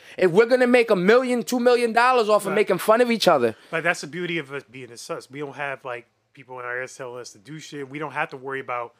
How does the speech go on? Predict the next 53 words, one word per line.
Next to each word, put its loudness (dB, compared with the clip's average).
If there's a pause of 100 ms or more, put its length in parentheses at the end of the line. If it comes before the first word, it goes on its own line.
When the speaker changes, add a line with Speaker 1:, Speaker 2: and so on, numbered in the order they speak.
(360)
Speaker 2:
not -6
selling -8
eleven -10
K. -12
If -16
we, -4 (140)
as, -10
as -8
you -16
just -12
said, -6 (160)
if -20
we -6
both 0
sell -2
eleven -4
K -10
now, -4
being -12
independent -14
artists, -14 (460)
that's -12
Speaker 1:
We 4
Speaker 2:
a -2
Speaker 1:
did 6
our 6
job. 4
Speaker 2:
We -4
did -4
our -4
job. -4
That's -8
a -12
hundred -6
ten -6
thousand -4
dollars. -4
Speaker 1:
If 2
we 2
Speaker 2:
If 2
we -2
Speaker 1:
sold 6
it 4
Speaker 2:
sell 6
Speaker 1:
at 4
ten 6
dollars 4
Speaker 2:
ten 6
dollars 4
Speaker 1:
a 0
piece, -2
yep. 4
Speaker 2:
fuck, -14